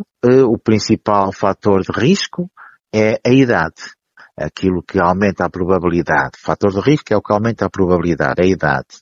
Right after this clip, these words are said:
Mas não é só. Ter a tensão arterial dentro de um sistema de canalização arterial alta, a hipertensão arterial, é um importante fator de risco. A diabetes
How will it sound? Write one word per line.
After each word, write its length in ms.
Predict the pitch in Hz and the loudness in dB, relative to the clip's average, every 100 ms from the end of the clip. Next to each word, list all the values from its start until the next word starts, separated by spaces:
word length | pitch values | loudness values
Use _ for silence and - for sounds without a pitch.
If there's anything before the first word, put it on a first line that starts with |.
| _ - - - | _ -18 -18 -12
Mas 220 | - 143 165 | -4 -2 0
não 140 | 165 | 2
é 80 | 180 | 0
só. 400 | - 135 120 120 - - - _ - | 0 0 0 -4 -12 -20 -20 _ 0
Ter 160 | 147 | 2
a 40 | 123 | 4
tensão 460 | 123 117 135 127 | 2 2 0 2
arterial 580 | 120 - 117 123 120 95 | 0 0 2 4 2 2
dentro 360 | 90 101 - 87 | 2 0 -2 -6
de 80 | |
um 80 | 101 | -6
sistema 500 | - - - 104 101 | -6 -4 0 0 0
de 80 | - | -2
canalização 1000 | - 110 104 98 101 98 90 - 104 87 | -2 0 2 2 2 2 0 0 0 0
arterial 720 | 82 - 98 95 90 82 73 - - - | 0 0 2 4 4 0 -2 -10 -20 -8
alta, 480 | 78 80 - 95 90 - 85 | -2 -2 -2 -2 -4 -6 -4
a 160 | 80 - | -4 0
hipertensão 880 | 143 147 - 92 85 92 85 - 78 | 2 2 2 -2 -2 -4 -4 -4 -4
arterial, 640 | 78 - 95 90 104 131 147 - - - | -4 -4 -2 0 0 0 -4 -14 -10 -2
é 100 | 135 | 0
um 80 | 113 | -2
importante 500 | - 92 - 90 - | -2 -4 -2 -4 -4
fator 360 | 92 - 98 | -12 -4 -4
de 100 | - | -2
risco. 540 | 110 127 - - - _ - - _ - | 0 0 0 -12 -20 _ -20 -20 _ -2
A 160 | 120 | 0
diabetes 680 | 104 104 87 101 95 - - | 2 2 2 0 0 -4 -10